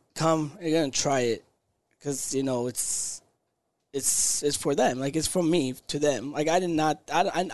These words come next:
I, when I ever did this, I'm not thinking about the ice-, outsiders or, like, like, like, try to think, like, "Oh, they like meat," or anything like that. I was just thinking, like, what I gotta do to just provide more for you guys.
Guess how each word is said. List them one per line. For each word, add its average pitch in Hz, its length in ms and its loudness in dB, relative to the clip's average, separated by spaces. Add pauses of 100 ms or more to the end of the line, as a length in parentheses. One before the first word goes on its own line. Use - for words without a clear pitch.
I, - 20 2
when 170 140 2
I 190 220 0
ever 156 200 2
did 147 180 0
this, 147 120 2
I'm 147 140 -2
not 165 180 0
thinking 147 220 -4
about 123 260 -6
the 120 80 -10
ice-, 117 260 -4
outsiders 110 600 -4 (440)
or, 139 140 2
like, 123 200 0 (220)
like, 135 300 0
like, 135 200 -4
try 156 180 0
to 143 60 0
think, 143 300 -4
like, 135 160 -4
"Oh, 135 140 0
they 143 120 0
like 123 200 -2
meat," 131 300 -4
or 117 100 -4
anything 117 300 -6
like 113 200 -6
that. 95 120 -8
I - 20 -8
was 131 160 -2
just 127 180 -6
thinking, 135 240 -6
like, 104 220 -6
what 135 280 -4
I 131 60 0
gotta 120 220 -2
do 120 420 -4 (240)
to 143 140 -4
just 123 240 -4
provide 135 300 -2
more 143 220 0
for 143 100 -12
you 113 100 -8
guys. 113 400 -6